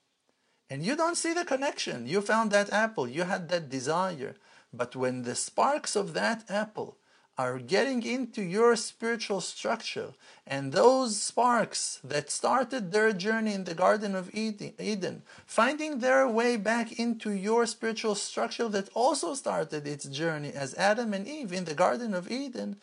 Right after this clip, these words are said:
that reunion of sparks is a heavenly spark. It's a heavenly reunion. And it's a completion of so many high and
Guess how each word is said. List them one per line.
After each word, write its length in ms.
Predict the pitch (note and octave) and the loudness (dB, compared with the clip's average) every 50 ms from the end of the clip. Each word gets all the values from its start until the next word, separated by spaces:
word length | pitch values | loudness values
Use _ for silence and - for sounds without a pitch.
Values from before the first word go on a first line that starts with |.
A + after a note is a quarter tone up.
| - - - - - - - | -16 -20 -20 -20 -20 -20 -14
that 320 | B2+ A#2+ F3 A3 C4+ C4+ - | -4 0 2 2 2 2 -2
reunion 920 | A#3+ D4 D4+ D4 C4+ A3+ G#3 G3+ A3+ C#4+ E4+ F4 E4 C4+ A3+ G3 E3 D3 | -2 0 0 0 0 0 0 0 0 0 0 0 0 0 0 0 0 0
of 160 | B2+ B2+ - | -2 -2 -4
sparks 920 | - - - - - - B3+ D#4 F4+ E4 A#3+ A#3 A#3+ A#3 - - - - - - - - - - - | -4 -6 -6 -4 0 2 2 2 2 0 -2 -2 -2 -4 -4 -6 -6 -6 -8 -12 -18 -20 -20 -10 -6
is 180 | F3 E3 C#3+ | -4 -2 0
a 60 | E3 | 0
heavenly 460 | D#3+ D#3 A#3+ D4+ E4 E4+ F4 E4+ D4+ C#4+ | 4 6 6 6 6 4 -2 -4 -2 -4
spark. 580 | - - - - C#4+ D4 D4+ D4+ C4+ - - - | -4 -6 -4 -4 -4 -2 -2 -2 -4 -6 -6 -8
It's 200 | F3 E3+ - F3+ | -8 -6 -4 -2
a 80 | E3+ | 0
heavenly 400 | F3+ A3 A#3 B3 C#4 C4+ B3+ B3+ | 0 0 0 -2 -4 -6 -6 -6
reunion. 640 | B3+ B3+ B3 A#3 A#3+ C#4 D4+ D4+ C#4 G#3+ C#3+ B2 B2+ _ _ _ _ _ _ _ _ _ _ _ _ _ _ _ _ _ - | -6 -6 -6 -6 -6 -6 -6 -6 -8 -8 -10 -10 -14 _ _ _ _ _ _ _ _ _ _ _ _ _ _ _ _ _ -4
And 120 | E3 E3 | -2 -2
it's 180 | E3 D#3+ - E3 | -2 -2 -2 -4
a 40 | |
completion 640 | D#3 - E3 D#3+ E3+ - C4+ D#4+ E4+ - - D#4 C#4 | -2 0 0 0 0 0 -2 0 0 0 0 0 0
of 180 | A#3+ F#3 F3 E3+ | 0 0 0 -2
so 460 | - - - - D4 D#4+ F4 F4+ F4 | -6 -6 -4 -2 0 0 2 2 0
many 300 | E4 D#4+ D#4 D4+ D4 C4 | 0 -2 -4 -4 -2 -2
high 440 | A#3 G#3 G3+ G#3+ C4 C#4+ D4+ D#4 D4+ | -2 0 0 0 2 2 0 0 -2
and 200 | C4 A3+ G#3 | -4 -4 -4